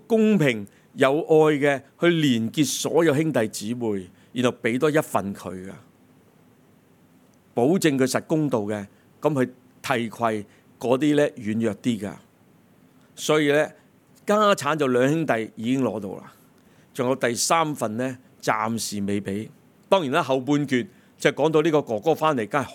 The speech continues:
唔開心啦，因為佢自己都唔開，因此做爸爸嘅去到最後都同阿哥講句說話：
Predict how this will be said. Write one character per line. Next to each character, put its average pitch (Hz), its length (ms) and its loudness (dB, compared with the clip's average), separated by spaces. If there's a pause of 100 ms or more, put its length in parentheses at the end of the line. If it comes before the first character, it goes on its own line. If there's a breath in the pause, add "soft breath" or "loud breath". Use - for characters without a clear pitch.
(120)
唔 135 160 -2
開 131 140 4
心 135 180 0
啦， 135 200 -6 (400 soft breath)
因 196 120 4
為 170 80 6
佢 131 380 2 (240)
自 135 200 -2
己 143 340 2 (320)
都 185 100 2
唔 - 40 2 (200)
開， 104 180 -12 (760 soft breath)
因 165 200 2
此 110 420 -6 (1200)
做 127 240 0
爸 101 200 -2
爸 139 240 0
嘅 113 320 -4
去 123 120 2
到 120 120 0
最 123 180 0
後 110 120 0
都 139 100 -2
同 101 160 -6
阿 110 100 -4
哥 135 160 0
講 110 260 -4
句 110 80 -2
說 - 300 -10
話： 92 360 -12